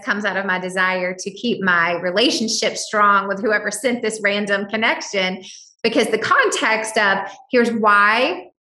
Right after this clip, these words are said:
you need to meet" is missing. So I think that is really important to build both parties up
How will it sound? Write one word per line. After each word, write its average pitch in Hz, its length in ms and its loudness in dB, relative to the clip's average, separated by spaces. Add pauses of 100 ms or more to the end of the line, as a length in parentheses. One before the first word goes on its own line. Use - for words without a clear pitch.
you 220 140 0
need 208 280 -2
to 202 80 -8
meet" 190 420 -2
is 185 140 0
missing. 180 560 -2
So 202 140 0
I 196 80 4
think 196 200 -2
that 214 180 2
is 214 120 -2
really 196 180 -2
important 190 340 -2
to 196 80 -4
build 202 420 0
both 208 300 0
parties 202 380 0
up 170 220 -4